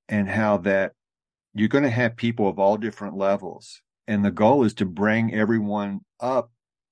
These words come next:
to become a mature person, a mature Christian. That doesn't happen overnight, and that doesn't happen without work, and that doesn't happen without everybody doing their share, as mentioned in there. And the idea, one of the ideas is that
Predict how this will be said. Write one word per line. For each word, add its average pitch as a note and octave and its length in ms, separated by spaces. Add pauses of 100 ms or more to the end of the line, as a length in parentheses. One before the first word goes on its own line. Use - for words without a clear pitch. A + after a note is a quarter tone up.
to G#2 140
become G#2 380
a G2+ 60
mature G2+ 420
person, G#2+ 460
a F2 40
mature F2+ 360
Christian. - 480 (640)
That B2+ 200
doesn't C3+ 260
happen A#2+ 360
overnight, A2 460
and A2 80
that G#2+ 100
doesn't G#2+ 240
happen G2+ 320
without F#2+ 340
work, A#2 440
and F#2+ 100
that - 220
doesn't D#3 340
happen G#2+ 380
without G2 280
everybody G2+ 460
doing F#2 420
their F2 140
share, G#2+ 540 (420)
as G2+ 280
mentioned G2 440
in F#2 140
there. F2 220 (920)
And G#2+ 140
the G#2+ 120
idea, A2 380
one A#2 120
of B2+ 60
the G#2+ 140
ideas A2 440
is A2 180
that F#2 280